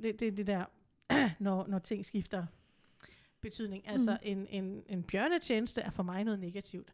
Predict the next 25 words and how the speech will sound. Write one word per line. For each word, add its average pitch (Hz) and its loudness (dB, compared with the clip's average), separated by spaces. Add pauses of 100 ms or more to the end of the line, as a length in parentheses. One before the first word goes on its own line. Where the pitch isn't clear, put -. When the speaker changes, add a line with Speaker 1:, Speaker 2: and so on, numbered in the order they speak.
Speaker 2:
Det 220 0
er 226 0
det 214 0
også - 0
Speaker 1:
Men 208 4
Speaker 2:
for 208 2
mig. 208 0
Speaker 1:
apropos 240 4
de 226 4
unge 240 0
generationer, 190 -2 (340)
der 214 -10
kan 269 0
jeg 233 4
høre, 226 6 (340)
det 226 4
er 214 8
blevet 202 6
meget, 208 4 (220)
at 202 -4 (260)
det 233 2
er - 6
noget 233 4
positivt. 302 2
Speaker 2:
Ja. 196 2